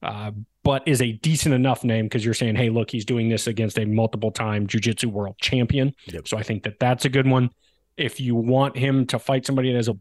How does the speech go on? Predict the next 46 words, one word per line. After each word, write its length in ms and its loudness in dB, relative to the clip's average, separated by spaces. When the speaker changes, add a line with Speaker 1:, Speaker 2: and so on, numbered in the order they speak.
Speaker 1:
bit 220 2
more 300 4
of 100 0
a 40 4
name, 420 2
that 220 -4
could 160 0
be 80 2
a 80 0
bit 300 -2
more 180 2
of 100 2
a 60 2
threat 360 -2
overall, 580 2
I 60 0
do 200 -2
think 260 -6
you 60 -2
still 240 -4
have 180 -4
Phil 240 0
Hawes 400 0
in 140 0
the 60 6
mix. 380 2
Could 120 -2
be 140 2
a 20 -2
very 360 4
interesting 500 0
one, 420 0
uh, 60 -6
one 340 0
that 120 2
I 180 2
ultimately 520 0
wanna 380 0
see, 180 0
but 160 0
I 60 -2
don't 200 -2
think 200 -4
it's 160 -8
the 180 -2
right 320 -2